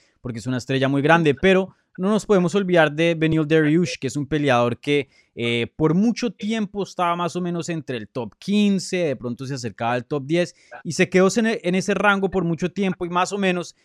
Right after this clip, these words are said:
se esperaba que esa iba a ser la carrera de él, un peleador bueno, definitivamente, obviamente para estar en los rankings, eh, tienes que ser bueno, pero no de pronto iba a llegar a ese nivel élite más allá de estar con los top quince, eh, de los top cinco, perdón,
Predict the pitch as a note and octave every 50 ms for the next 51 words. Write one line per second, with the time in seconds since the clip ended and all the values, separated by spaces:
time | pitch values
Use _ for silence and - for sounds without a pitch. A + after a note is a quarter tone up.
0 | _ - - - F3+ - - - F3+ E3 D#3 D3+ D3+ D#3+ F3 E3 - F#3 F#3+ F#3+
1 | G3 - C4+ C#4 - - C4 B3+ B3 A#3+ A3+ - - - A3+ A#3 A#3+ A#3 - -
2 | A#3+ A#3+ A#3 A3+ - F#3 F3+ F#3 G3+ G#3 A3 A3 A#3+ B3+ A#3+ F3+ C#3 C3 C3+ B2+
3 | E3+ F3 F3 D3 C#3+ D3 C#3 C#3+ D3 D3+ F3 G#3+ G#3+ E3+ A#2+ A#2+ A#2 A2+ - C3
4 | B2 B2+ C#3 C#3 C3 C3 F#3+ F3+ C#3 G#2 G#2+ A#2+ A#2+ A2+ A2+ C3 A#2+ G#2+ - A2
5 | G#2+ A2 B2 B2 A2 A2 A#2 A#2 A2 - A#2+ A#2+ - - _ _ _ _ _ _
6 | - G#2 G#2 G2+ - B2 C3 C3+ - - A#2+ A#2 A#2+ B2+ C#3 D#3+ E3+ G3+ A#3+ -
7 | - G3+ F3 E3 D#3+ E3 F3 F#3+ G3+ G#3 G#3 G#3 G3+ - G3 G3+ G3 - - G#3
8 | G#3 F#3+ F#3 E3+ D#3 C#3 D3 D3 D3 D3+ - _ _ _ _ - C#3 D3+ D#3+ E3
9 | - - D#3+ D#3+ D#3 C#3 C3 C3 C3 C#3 - - - F3 E3+ D3+ D3 C3 - C#3
10 | C3 C3 - _ _ _ - B2 C3+ C#3+ C#3 - D3 C3+ B2+ B2+ C3 B2+ B2+ A#2+
11 | - - - A#2 A2 - - B2+ B2 B2 - - A2+ G2 - - - F#3 F3 E3+
12 | C#3+ - F3 E3+ D3 - - _ _ _ _ - A#2 A#2 A#2 A#2+ A#2 A#2+ A#2+ -
13 | - C#3 A#2 - F3 F3 E3+ - E3 D3 D3+ D3 E3+ F3 -